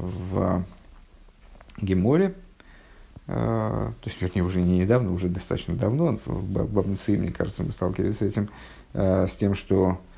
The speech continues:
а, вот Калвы Хоймер, а, когда принимается решение в со-, в соответствии в ситуации Калвы Хоймера, то с-, а, Всевышний решил, а, что Мирьям достаточно будет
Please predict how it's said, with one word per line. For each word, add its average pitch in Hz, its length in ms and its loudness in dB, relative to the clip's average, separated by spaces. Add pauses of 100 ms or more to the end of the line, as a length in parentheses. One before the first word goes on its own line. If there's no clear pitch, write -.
(220)
а, 90 400 0
вот 90 200 -2
Калвы 101 320 6
Хоймер, 135 460 4 (560)
а, 101 320 0
когда 101 200 2
принимается 98 460 2
решение 101 300 2
в - 40 -4
со-, 98 160 0
в - 60 -6
соответствии 98 540 0
в - 60 -6
ситуации 95 380 0
Калвы 101 320 2
Хоймера, 131 460 4
то 98 400 0
с-, - 160 -14 (640)
а, 95 580 2
Всевышний 110 460 4
решил, 110 520 4 (600)
а, 98 320 4
что 98 460 4 (680)
Мирьям 104 580 6
достаточно 101 760 4
будет 92 420 2